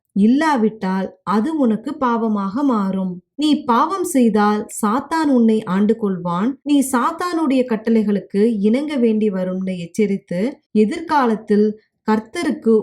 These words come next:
உகந்ததை செலுத்துன்னு ஆலோசனையும் சொல்றாரு. கர்த்தர் சொன்ன ஆலோசனையும் காயின் கேட்கல. தன் தம்பியோட பேசுறான், என்ன பேசுனான்னு எழுதப்படல. அவர்கள் வயல்வெளியில் இருக்கும் சமயத்தில் இப்ப ஆபேல் காயினுடைய இடத்துல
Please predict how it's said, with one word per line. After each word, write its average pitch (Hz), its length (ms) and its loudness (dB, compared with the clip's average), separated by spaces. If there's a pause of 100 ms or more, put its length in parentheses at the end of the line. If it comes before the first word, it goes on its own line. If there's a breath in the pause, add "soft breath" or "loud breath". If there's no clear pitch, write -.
உகந்ததை 285 640 0
செலுத்துன்னு 208 560 0 (180)
ஆலோசனையும் 247 800 0
சொல்றாரு. 220 440 -2 (560)
கர்த்தர் 247 440 -4
சொன்ன 269 360 2
ஆலோசனையும் 202 1040 0 (180)
காயின் 247 540 2
கேட்கல. 214 460 2
தன் 277 260 2
தம்பியோட 294 640 2
பேசுறான், 202 640 0 (120)
என்ன 254 420 0
பேசுனான்னு 226 640 0
எழுதப்படல. 214 680 0 (100)
அவர்கள் 269 440 0
வயல்வெளியில் 302 800 0
இருக்கும் 240 360 2
சமயத்தில் 196 840 0 (340)
இப்ப 311 260 -2 (120)
ஆபேல் 233 840 2
காயினுடைய 254 600 0
இடத்துல 196 320 -2